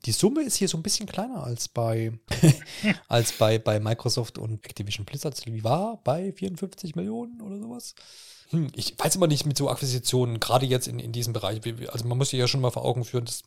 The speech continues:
Dedelic schon so ein, so ein ziemliches Traditionsunternehmen in, im deutschen Landen ist, ne, Marco?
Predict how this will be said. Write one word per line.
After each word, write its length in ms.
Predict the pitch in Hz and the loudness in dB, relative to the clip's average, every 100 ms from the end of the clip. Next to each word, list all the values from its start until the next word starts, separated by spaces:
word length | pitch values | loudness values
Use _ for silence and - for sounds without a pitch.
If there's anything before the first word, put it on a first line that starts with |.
| _ - | _ -4
Dedelic 320 | 120 127 131 | -2 2 2
schon 140 | - 123 | 2 2
so 80 | 120 | 0
ein, 220 | 120 131 | -2 -2
so 80 | 120 | -4
ein 160 | 117 | -2
ziemliches 340 | - 123 117 - | -2 -2 -2 -4
Traditionsunternehmen 1900 | - 110 - 117 165 220 - - _ _ _ 139 127 131 135 160 180 180 | -4 -4 -2 -2 -2 -2 -4 -6 _ _ _ -4 -2 0 0 -2 -6 -8
in, 200 | - 147 151 | -8 -6 -6
im 100 | 127 | -4
deutschen 320 | 135 - 131 | -2 -2 -4
Landen 240 | 139 151 | -4 -6
ist, 180 | - - | -8 -4
ne, 80 | 135 | -2
Marco? 380 | 143 143 175 | -2 -4 -8